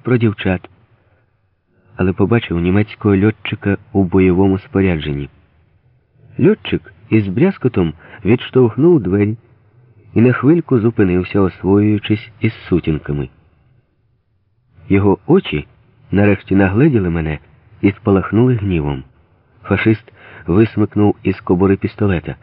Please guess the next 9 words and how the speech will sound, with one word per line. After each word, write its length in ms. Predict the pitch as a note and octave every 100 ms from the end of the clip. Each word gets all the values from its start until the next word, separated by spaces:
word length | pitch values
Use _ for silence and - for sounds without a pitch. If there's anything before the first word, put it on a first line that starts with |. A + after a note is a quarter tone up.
| _ _ _ _ _ _ _ _ C#2+
Я 240 | D2 G2
вхопився 540 | A2+ G#2 F#2+ A2 -
рукою 340 | G2 F#2 G#2 G2+
за 160 | F#2+
дошку, 440 | E2+ G2+ G2+ - G2+
прикладену 640 | G2+ G2 F#2 F#2+ F#2+ F#2
до 160 | F2 G2
ноги, 320 | F#2 F2 A2+ - - _ _ _ _ _
і 100 | -